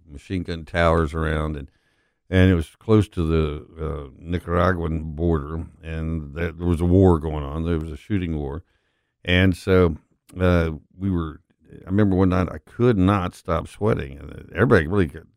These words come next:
concerned. We kept putting cool rags on my neck, and, uh, I was just feeling worse and worse. And, uh, we were taking, uh, salt tablets, and that's back when you used to do that,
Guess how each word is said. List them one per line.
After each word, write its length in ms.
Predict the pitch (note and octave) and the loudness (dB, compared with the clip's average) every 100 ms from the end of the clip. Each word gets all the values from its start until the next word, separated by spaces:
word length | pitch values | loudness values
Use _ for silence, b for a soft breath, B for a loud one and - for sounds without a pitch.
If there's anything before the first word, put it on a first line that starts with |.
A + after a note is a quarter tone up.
| _ | _
concerned. 420 | _ D#2 - A#2 F2+ | _ -16 -2 0 0
We 60 | |
kept 240 | E2+ E2+ - | -6 -14 -10
putting 200 | F#2 C#2 | -12 -10
cool 280 | - G2 | -4 0
rags 340 | F2+ F2 F2 E2+ | 2 2 2 -2
on 120 | D2+ | -10
my 100 | C#2+ | -12
neck, 460 | C#2+ F2 G#2 G#2+ D#2+ | -8 -4 -4 -4 -14
and, 120 | C#2+ | -16
uh, 140 | C#2+ C2+ _ _ _ _ _ | -16 -18 _ _ _ _ _
I 140 | - E2 | -8 -6
was 180 | D#2 - | -6 -10
just 180 | D#2+ _ _ _ _ F#2+ | -18 _ _ _ _ -12
feeling 340 | - G#2+ E2+ D#2 | 0 4 4 4
worse 280 | F#2+ F2+ | 2 2
and 100 | D#2+ | -2
worse. 500 | D#2 F#2+ F#2 D#2 - - | -2 0 0 -2 -10 -18
And, 320 | E2+ E2+ E2 | -12 -8 -6
uh, 140 | E2 D#2 | -6 0
we 200 | G2+ A#2 | 2 2
were 360 | - D2 D#2 | -2 -12 -12
taking, 600 | D2+ F#2+ G2 F2 D#2 D2+ | -4 -2 -2 -4 -8 -8
uh, 340 | D2 D2 D2 D2 C#2+ | -12 -14 -16 -18 -20
salt 400 | _ G2+ F#2+ - | _ -2 0 0
tablets, 640 | - F#2 F#2 F#2 - _ _ - | 0 2 2 0 -4 _ _ -20
and 220 | D2+ D2 D2 | -14 -12 -10
that's 100 | D2+ | -10
back 240 | E2 D2+ | -10 -8
when 120 | D2+ | -10
you 60 | C#2+ | -10
used 180 | D2 - | -12 -12
to 80 | |
do 180 | C2 E2 | -10 -8
that, 240 | F#2+ C2+ | -8 -12